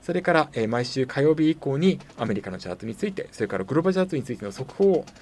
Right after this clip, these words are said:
書いておりますので、ぜひともチェックしてください。えー、それからお知らせなんですけれども、えーと、前の週ですね、に、えー、寄稿したコラム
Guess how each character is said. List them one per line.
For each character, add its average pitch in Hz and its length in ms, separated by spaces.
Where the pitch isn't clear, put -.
書 147 80
い 131 60
て 101 80
お - 20
り 98 60
ま 95 100
す - 80
の 98 60
で、 95 80
ぜ 110 80
ひ - 80
と 139 80
も 185 100
チ 107 120
ェ - 20
ッ - 20
ク - 140
し - 80
て - 100
く - 140
だ - 120
さ - 280
い。 95 80
え 110 160
ー、 - 40
そ 151 100
れ 175 60
か 185 100
ら 170 140
お 123 60
知 - 140
ら 196 80
せ 233 140
な 240 100
ん 214 60
で 135 100
す - 140
け 104 100
れ 98 80
ど 95 100
も、 123 220
え 127 360
ー 123 60
と、 110 400
前 160 280
の 180 120
週 175 360
で - 120
す - 100
ね、 113 320
に、 156 240
え 98 920
ー、 - 60
寄 - 80
稿 202 240
し 190 80
た - 100
コ - 140
ラ 226 100
ム 92 140